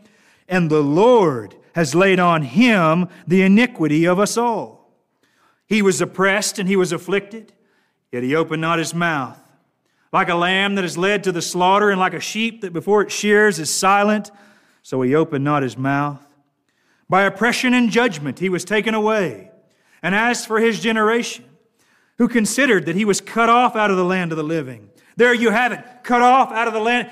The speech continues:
He's no longer alive as he's on this cross.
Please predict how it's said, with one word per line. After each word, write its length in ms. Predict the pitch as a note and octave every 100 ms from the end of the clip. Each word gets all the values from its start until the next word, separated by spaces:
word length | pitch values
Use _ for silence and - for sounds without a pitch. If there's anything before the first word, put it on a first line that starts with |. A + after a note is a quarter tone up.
| -
He's 200 | B3+ F3
no 240 | A#3 C#4
longer 400 | B3 C4 B3+ A#3
alive 480 | A3 A3 C4+ D4+ A3+
as 100 | G3
he's 160 | G3+ F#3
on 160 | A3
this 180 | G#3 G#3+
cross. 680 | - B3 C#4 C4 F3 -